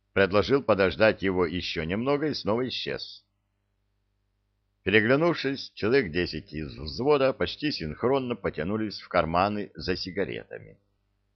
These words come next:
Джексон, пожав плечами, достал из-за надорванного сверху наплечного шеврона,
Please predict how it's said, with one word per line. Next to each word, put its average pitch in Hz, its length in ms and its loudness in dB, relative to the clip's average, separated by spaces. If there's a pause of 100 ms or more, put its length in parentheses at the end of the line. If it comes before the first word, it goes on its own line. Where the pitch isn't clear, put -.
(380)
Джексон, 90 680 0 (300)
пожав 90 380 2
плечами, 95 600 -2 (540)
достал 131 440 6
из-за 95 420 -2
надорванного 87 640 0
сверху 95 420 0
наплечного 82 560 -4
шеврона, 82 640 -2